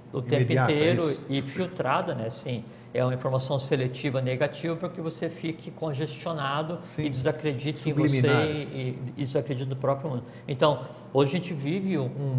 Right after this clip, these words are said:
Speaker 1: mundo em conflito, né? Só que ao mesmo tempo desse mundo em conflito, a gente tem um mundo,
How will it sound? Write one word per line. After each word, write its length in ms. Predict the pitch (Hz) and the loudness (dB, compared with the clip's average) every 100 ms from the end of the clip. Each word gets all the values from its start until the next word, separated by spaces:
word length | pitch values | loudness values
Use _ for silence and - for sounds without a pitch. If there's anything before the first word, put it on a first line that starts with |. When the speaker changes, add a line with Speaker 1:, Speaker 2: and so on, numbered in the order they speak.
| 123 | 2
Speaker 1:
mundo 400 | 151 156 117 123 | 0 0 -2 -4
em 100 | 117 | -4
conflito, 720 | - 127 127 120 110 - 117 | -2 -2 -2 -4 -4 -6 -8
né? 240 | 117 196 - - - - - - - - - - - - | -4 -4 -6 -12 -18 -20 -20 -18 -18 -18 -18 -18 -18 0
Só 160 | 185 | 2
que 140 | 185 190 | 4 4
ao 60 | |
mesmo 260 | 165 151 143 | 4 2 0
tempo 400 | - 147 151 139 | 0 0 0 -4
desse 340 | 117 127 - | -4 -4 -2
mundo 240 | 127 135 131 | -2 0 0
em 80 | |
conflito, 540 | 120 127 113 - 175 175 | 0 -2 -4 -4 -4 -2
a 40 | |
gente 240 | 143 135 139 | 0 -2 0
tem 240 | 156 147 | 0 0
um 100 | 131 | 0
mundo, 540 | 113 120 180 247 180 | -2 -2 -4 -2 -4